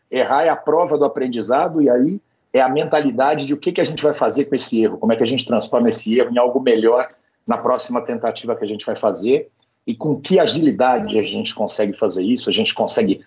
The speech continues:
comunicar a organização toda, e aí a vantagem também de uma startup, por ser menor,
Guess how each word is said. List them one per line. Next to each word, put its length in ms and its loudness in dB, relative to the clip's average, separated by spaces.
comunicar 420 2
a 40 4
organização 640 0
toda, 460 2
e 60 0
aí 100 2
a 60 4
vantagem 540 -2
também 240 -4
de 100 -6
uma 80 -4
startup, 580 -2
por 140 -6
ser 180 -2
menor, 520 2